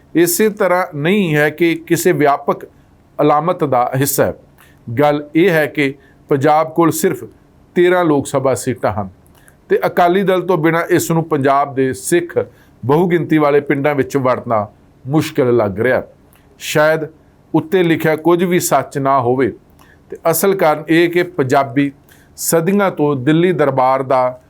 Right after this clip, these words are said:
ਵਿਰੋਧ ਕਰਨ ਦੇ ਇੰਨੇ ਆਦੀ ਹੋ ਚੁੱਕੇ ਹਨ ਕਿ ਉਹਨਾਂ ਲਈ ਭਗਵਾਂ ਪਾਰਟੀ ਤੋਂ ਨਾਬਰ ਹੋਣਾ ਵਧੇਰੇ ਸੌਖਾ ਹੈ। ਫਿਰ ਭਾਰਤੀ ਜਨਤਾ ਪਾਰਟੀ ਆਖਰ ਕਿਉਂ ਇਸ ਹਾਲਤ ਨੂੰ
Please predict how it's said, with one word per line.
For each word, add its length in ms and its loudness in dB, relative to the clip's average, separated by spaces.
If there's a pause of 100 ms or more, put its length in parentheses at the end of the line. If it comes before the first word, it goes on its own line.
(220)
ਵਿਰੋਧ 300 2
ਕਰਨ 320 0
ਦੇ 280 -2
ਇੰਨੇ 340 0
ਆਦੀ 320 0
ਹੋ 160 2
ਚੁੱਕੇ 360 -2
ਹਨ 200 -2
ਕਿ 260 -2 (440)
ਉਹਨਾਂ 280 0
ਲਈ 300 0
ਭਗਵਾਂ 300 0
ਪਾਰਟੀ 520 -2
ਤੋਂ 380 -2 (320)
ਨਾਬਰ 440 0
ਹੋਣਾ 400 -2 (280)
ਵਧੇਰੇ 440 2
ਸੌਖਾ 380 -4
ਹੈ। 140 -6 (640)
ਫਿਰ 160 2
ਭਾਰਤੀ 440 0
ਜਨਤਾ 260 0
ਪਾਰਟੀ 580 -4
ਆਖਰ 380 0 (440)
ਕਿਉਂ 240 0
ਇਸ 260 0
ਹਾਲਤ 360 -2
ਨੂੰ 240 -8